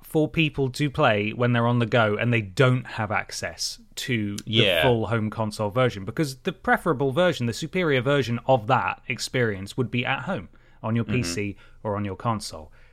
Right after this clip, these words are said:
Speaker 1: The version
Speaker 2: Yeah.
Speaker 1: that's on mobile, it exists, it's there, it's probably got a lot of players, makes a lot of money, but it's still not the best version that exists. It is, by design, simpler and easier to, to, to pick up and play and to then put down because it's on your phone.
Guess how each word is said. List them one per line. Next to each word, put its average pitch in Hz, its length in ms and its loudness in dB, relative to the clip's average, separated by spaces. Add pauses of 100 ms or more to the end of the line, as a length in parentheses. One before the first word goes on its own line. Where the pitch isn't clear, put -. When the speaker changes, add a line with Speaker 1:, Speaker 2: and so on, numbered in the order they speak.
(240)
Speaker 1:
The 120 60 -4
version 156 280 4
Speaker 2:
Yeah. 135 60 -2
Speaker 1:
that's 123 100 -6
on 160 120 0
mobile, 107 340 2
it 113 100 -2
exists, 131 500 -4
it's 104 140 -10
there, 123 220 2
it's 120 160 -2
probably 110 200 -4
got 98 100 -4
a 95 40 -4
lot 120 220 4
of 117 100 -2
players, 117 320 0
makes 107 200 -4
a 110 40 -4
lot 113 200 0
of 98 100 -8
money, 104 400 0 (600)
but 123 140 2
it's 120 120 -4
still 180 300 4
not 147 420 4 (100)
the 127 240 0
best 120 320 2
version 110 320 0
that 104 120 -4
exists. 95 580 -10 (140)
It 131 140 0
is, 131 220 0
by 135 340 2
design, 117 600 2 (200)
simpler 107 540 -2 (220)
and 107 180 -6
easier 92 460 -4 (440)
to, 101 340 -2
to, 90 300 -8
to - 120 -16
pick 139 180 0
up 123 140 0
and 104 140 -4
play 98 260 -2
and 95 180 -6
to 101 220 -6
then 107 300 -2
put 107 240 -6
down 95 340 -4
because 117 220 -8
it's 139 140 -10
on 147 100 -6
your 151 80 -6
phone. 139 260 -6